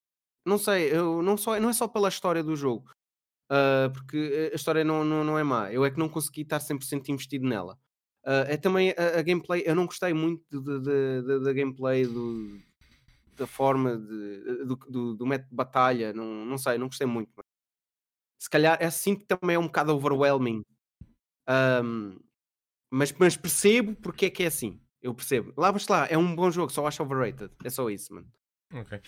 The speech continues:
Speaker 1: Não,
Speaker 2: Então, olha,
Speaker 1: acho
Speaker 2: eh, Reinaga, falemos então de jogos que eu, de jogos que eu sei que tu não achas que são overrated. Eh, neste caso, eh, eu costumo sempre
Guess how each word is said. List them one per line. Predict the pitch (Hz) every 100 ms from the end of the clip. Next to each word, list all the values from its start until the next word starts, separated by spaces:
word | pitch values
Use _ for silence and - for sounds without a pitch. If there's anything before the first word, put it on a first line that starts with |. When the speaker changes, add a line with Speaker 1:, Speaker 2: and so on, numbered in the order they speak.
| -
Speaker 1:
Não, | 117
Speaker 2:
Então, | - 220
olha, | 151
Speaker 1:
acho | 135 165
Speaker 2:
eh, | 180 180 -
Reinaga, | 175 185 135 110 - 143
falemos | - 214 208
então | 202 208
de | 151
jogos | 190 -
que | -
eu, | 170 160
de | 143
jogos | 185 185
que | -
eu | 180
sei | - -
que | -
tu | 170
não | 165
achas | 156 160 139
que |
são | - 139
overrated. | 127 123 110 101 120 135 _ - - -
Eh, | 127 127 127 131
neste | 147 139
caso, | 147 123 - -
eh, | 143 127 127
eu | 156
costumo | 139 180
sempre | 160 170